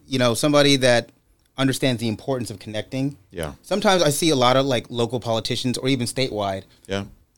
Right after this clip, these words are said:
Speaker 1: They don't understand the importance of just a phone call and reaching out and creating a relationship.
Speaker 2: Means a
Speaker 1: And
Speaker 2: lot.
Speaker 1: I thought, like, that was phenomenal. So,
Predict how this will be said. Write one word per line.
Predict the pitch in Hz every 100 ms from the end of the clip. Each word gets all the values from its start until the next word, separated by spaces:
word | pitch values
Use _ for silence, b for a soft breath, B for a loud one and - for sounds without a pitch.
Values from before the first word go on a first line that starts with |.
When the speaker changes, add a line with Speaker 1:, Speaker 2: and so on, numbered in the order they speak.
| _
Speaker 1:
They | - 156
don't | 208
understand | 185 - 160
the |
importance | 139 156 135
of |
just | 131 135
a |
phone | 135 127
call | - 90
and | 107 107
reaching | 120 117
out | 110 85 - _ _
and | 117 107
creating | 120 113
a | 101
relationship. | 104 110 85 - 71 _
Speaker 2:
Means | - 104
a |
Speaker 1:
And | 107 104 101
Speaker 2:
lot. | 78 -
Speaker 1:
I | 127
thought, | 135 123 113 -
like, | 107 92
that | 110 107
was | 104
phenomenal. | - 104 95 87 85
So, | 123 110 104